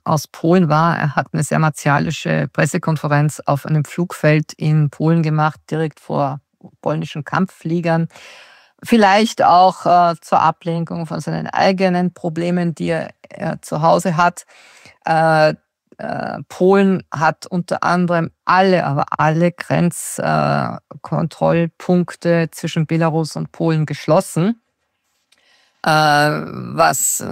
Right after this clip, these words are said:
wiederum auch zu entsprechenden Protesten auf russischer und weißrussischer Seite führte. Äh, ich,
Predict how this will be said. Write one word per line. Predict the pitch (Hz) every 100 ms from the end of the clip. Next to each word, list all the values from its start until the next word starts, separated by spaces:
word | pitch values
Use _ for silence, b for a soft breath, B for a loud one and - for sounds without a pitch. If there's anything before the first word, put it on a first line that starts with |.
| 156
wiederum | 165 170 156
auch | 139
zu | - 170
entsprechenden | 156 147 - 165 170 147
Protesten | 160 160 - 147 - 160
auf | 151 - -
russischer | 202 - 180 175
und | 156 147
weißrussischer | 220 202 165 151 160
Seite | 147 151 135 151
führte. | - 165 160 185 208 B B B B B B
Äh, | 156 160 165 165 165 160 -
ich, | - 190 156 - - -